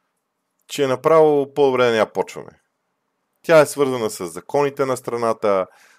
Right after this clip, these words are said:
с начина на управление на спорта, с начина на управление на много, много други неща.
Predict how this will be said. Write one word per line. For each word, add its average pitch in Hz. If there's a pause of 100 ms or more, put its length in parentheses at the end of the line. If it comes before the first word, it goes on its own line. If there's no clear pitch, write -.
с -
начина 147
на 139
управление 127
на 120
спорта, 101
с -
начина 131
на 123
управление 117
на 117
много, 131
много 117
други 101
неща. 80